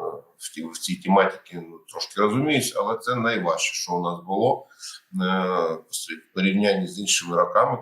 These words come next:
коли у нас теж були відключення електроенергії, були, е, відключення, е, там, тец, е, опалення. Ми, здається, в двадцять третьому році запускали систему опалення в місті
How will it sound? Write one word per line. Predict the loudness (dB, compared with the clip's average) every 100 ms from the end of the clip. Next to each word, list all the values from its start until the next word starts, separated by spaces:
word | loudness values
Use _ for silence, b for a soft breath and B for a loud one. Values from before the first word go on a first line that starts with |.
| -6
коли | -6 -2
у |
нас | -4 -6
теж | -12 -10 -10 -10
були | -16 -16
відключення | -16 -14 -4 -4 -4 -10
електроенергії, | -10 -12 -2 2 4 4 0 -4 -6 -8
були, | -12 -10
е, | -12 -12 -14 -12 0 2 4 2
відключення, | -2 _ -10 -6 -8 -2 2 2
е, | 0 -10 -8 -6 -8 -10
там, | -16 -20 0
тец, | 2 2 0 -4 0
е, | 2 2 0 -6
опалення. | -4 0 2 4 4 4 -2 -2 0 2 2
Ми, | 0 -6 -8 -8 -8 -6
здається, | -2 0 0
в |
двадцять | -2 -2 -6
третьому | -2 -2 0 0
році | 0 0
запускали | -10 -8 -2 4 4 2
систему | -2 -2 0 2
опалення | 2 2 0 -4 -8 -4
в |
місті | -4 -2 -6